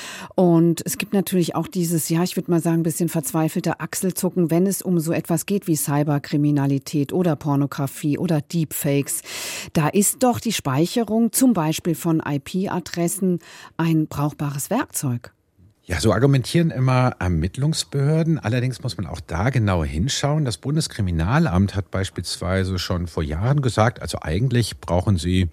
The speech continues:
Speaker 2: nur ein, zwei Wochen Speicherung. Trotzdem soll jetzt drei Monate lang gespeichert werden. Also die Länge ist schon mal vollkommen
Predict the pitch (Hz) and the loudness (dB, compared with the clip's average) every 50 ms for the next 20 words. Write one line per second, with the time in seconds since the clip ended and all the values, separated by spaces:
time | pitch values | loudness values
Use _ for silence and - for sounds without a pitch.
0 | - _ _ 90 90 85 78 - 82 82 80 - - 90 82 73 78 76 - 76 | -6 _ _ 2 2 2 2 2 0 0 0 0 2 2 2 2 2 0 -2 -4
1 | 67 - - - - - 73 71 - 78 - - - - _ _ _ _ - 170 | -8 -10 -14 -10 -10 -8 -8 -6 -6 -6 -8 -8 -16 -18 _ _ _ _ 0 0
2 | 165 - - - 143 127 120 - 98 85 82 - - - - _ 107 - - 92 | 2 2 0 2 2 2 2 0 -2 -2 -4 -6 -6 -12 -8 _ -6 -2 0 0
3 | 107 123 135 127 117 120 117 113 - 117 104 95 95 98 101 98 95 - _ - | 2 2 2 2 2 2 2 0 0 -2 -2 0 0 0 0 -2 -4 -6 _ -8
4 | 85 - - - _ - 82 92 90 - - 85 80 - - _ _ _ _ - | -8 -8 -8 -12 _ -4 -2 -2 -2 0 -2 -4 -6 -6 -12 _ _ _ _ -4
5 | 82 87 92 92 92 92 92 90 80 - 78 - - 76 - 87 85 95 107 131 | 0 2 2 2 4 4 2 0 0 -4 -10 -10 -12 -10 -6 -2 2 4 4 4
6 | 143 101 71 65 - - - 78 73 73 73 - - - 87 87 90 - - 98 | 4 2 0 -4 -8 -8 -6 -8 -8 -8 -10 -12 -4 0 0 0 0 0 -2 -2
7 | 90 82 85 85 | 0 0 0 -2